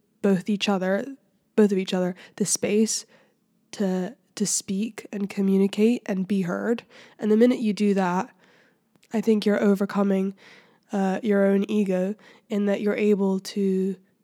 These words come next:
put your emotions to one side and p-, to put your own pr-, priorities and opinions to one side to be able to listen to so-, to someone else and make someone else feel appreciated. And that way, even if you don't agree with them, you can at least make them feel understood.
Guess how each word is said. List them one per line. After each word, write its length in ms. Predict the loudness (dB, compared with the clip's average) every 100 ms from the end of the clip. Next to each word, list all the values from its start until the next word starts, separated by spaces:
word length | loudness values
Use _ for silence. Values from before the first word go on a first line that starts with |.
| _
put 200 | -2 0
your 380 | 2 4 6 4
emotions 520 | 2 -2 -2 -6 -6
to 100 | -6
one 220 | -4 -4
side 360 | -4 -6 -4 -4
and 200 | -4 -8
p-, 80 | -10
to 120 | -12 -6
put 160 | -4
your 320 | 0 0 2
own 160 | 0 -2
pr-, 80 | -6 -16 _ -12
priorities 720 | -6 -4 -4 -8 -8 -8 -6
and 240 | -8 -8 -12 -20 -14
opinions 440 | -8 -6 -6 -8
to 100 | -6
one 160 | -6 -4
side 440 | -6 -4 -2 -2 -4 -18 -18
to 100 | -6
be 100 | -2
able 140 | 0 -2
to 100 | -4
listen 300 | -6 -6 -8
to 100 | -8
so-, 140 | -10 -10 -12 -8
to 80 | -6
someone 280 | -6 -6 -4
else 280 | -2 -2
and 100 | -2
make 160 | -2 -4
someone 260 | -4 -4 -4
else 220 | -6 -6
feel 160 | -6
appreciated. 640 | -4 0 0 0 -8 -10 -16 -18 -4
And 140 | 2
that 160 | 2 4
way, 240 | 2 2 -4 -20 _ _
even 300 | 2 4 4
if 200 | 2 2
you 60 | 4
don't 140 | 4
agree 320 | 4 2 4
with 180 | 4 2
them, 300 | -2 -8 -8 _ _
you 120 | -4
can 160 | 0 0
at 100 | 0
least 420 | 2 2 2 -6 _ _
make 300 | 0 0 2
them 140 | -4 -2
feel 200 | 0 0
understood. 720 | -2 -6 -6 -6 -4 -4